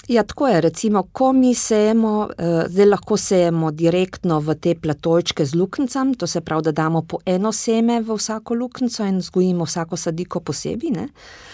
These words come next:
Lahko, ko sejemo počez, tako kot, eh, recimo sejemo na vrt, ne. S tem, da jaz vedno svetujem, da če sejemo počez, vzamemo recimo banco od sladoleda, ne,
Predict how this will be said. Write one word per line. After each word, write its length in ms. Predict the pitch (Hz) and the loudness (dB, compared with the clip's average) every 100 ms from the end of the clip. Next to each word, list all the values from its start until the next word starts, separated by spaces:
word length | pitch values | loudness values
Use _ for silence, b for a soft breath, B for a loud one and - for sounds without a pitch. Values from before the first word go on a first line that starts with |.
| B B | B B
Lahko, 320 | 190 - 220 - - | -4 -2 -4 -6 -4
ko 180 | 220 202 | 0 0
sejemo 500 | - 196 185 190 180 | 2 2 4 2 0
počez, 640 | 156 143 - 196 302 - | -2 -4 -2 -2 -2 -8
tako 320 | - 175 190 | -6 -4 -2
kot, 340 | 180 175 - - - - - - 262 | -2 -4 -6 -12 -12 -14 -20 -20 -10
eh, 300 | 185 160 156 | -4 -2 -2
recimo 500 | 156 - 185 165 156 156 - | -4 -2 -2 0 -2 -6 -12
sejemo 400 | - 185 170 143 | 0 2 4 2
na 140 | 147 | 2
vrt, 420 | 127 170 - - - | 2 0 -2 -6 -6
ne. 180 | 139 247 B B B B B B | -6 -6 B B B B B B
S 120 | - | -10
tem, 240 | - 247 254 | 2 2 4
da 100 | 233 | 4
jaz 420 | 233 233 - - | 4 2 -2 -4
vedno 380 | 208 233 247 240 | 0 2 2 -2
svetujem, 800 | - 220 214 214 214 208 202 185 | -2 -6 -4 0 2 4 2 0
da 160 | 165 165 | -2 -4
če 200 | - 254 | -6 -8
sejemo 500 | - 202 214 226 233 | -4 -2 0 0 -2
počez, 840 | 226 226 - 180 302 - - - - | -6 -6 -4 -2 -4 -8 -12 -14 -14
vzamemo 580 | 190 165 165 170 170 165 | -6 -2 0 -2 -2 -2
recimo 760 | 151 - - 170 156 147 147 160 170 - _ - | -4 -6 -4 -2 0 0 -2 -6 -10 -16 _ -6
banco 360 | 127 131 - | -4 -4 -6
od 100 | 131 | -12
sladoleda, 640 | - - 123 131 139 180 277 | -12 -10 -6 -4 -4 -6 -6
ne, 220 | 139 | -4